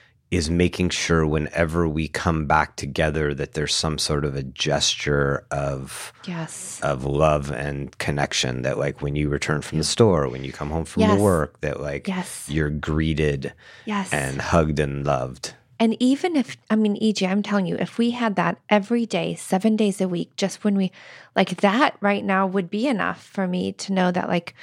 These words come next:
Speaker 2: we are creating this system of knowing, like, I love you, I got your back, you love me, we got each other's back. We haven't had even five minutes today, but here is this embrace.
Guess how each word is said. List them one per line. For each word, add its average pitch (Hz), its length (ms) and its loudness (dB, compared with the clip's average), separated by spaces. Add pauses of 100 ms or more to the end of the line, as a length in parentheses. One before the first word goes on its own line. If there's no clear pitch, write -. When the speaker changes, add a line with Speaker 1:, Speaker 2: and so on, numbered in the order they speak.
(340)
Speaker 2:
we 208 160 6
are 208 100 4
creating 202 400 0
this 190 140 0
system 196 420 -4
of 180 160 -2
knowing, 185 280 2
like, 175 280 -2
I 185 100 2
love 180 260 0
you, 180 280 0
I 185 100 2
got - 220 0
your 180 100 0
back, 170 400 -4
you 185 100 2
love 175 220 0
me, 175 300 0
we 185 40 4
got 180 160 4
each 180 160 0
other's 175 240 0
back. 165 300 -4 (420)
We 214 200 4
haven't 185 240 2
had 180 180 0
even 175 240 -6
five 180 300 -2
minutes 180 300 -2
today, 175 260 0
but 170 200 0
here 190 360 0
is 185 140 -2
this 175 180 -6
embrace. 160 760 -8